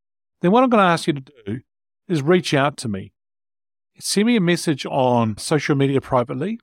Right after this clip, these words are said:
or send me an email, dennis at leadingchangepartners dot com,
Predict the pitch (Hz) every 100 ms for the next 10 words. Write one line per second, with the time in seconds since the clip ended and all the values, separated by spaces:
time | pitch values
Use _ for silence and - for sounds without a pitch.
0 | _ - 151 220 247 _ _ - 160 139
1 | 127 135 131 120 107 127 131 135 113 113
2 | 110 - 113 101 - 131 135 135 104 -
3 | 104 - - 117 117 202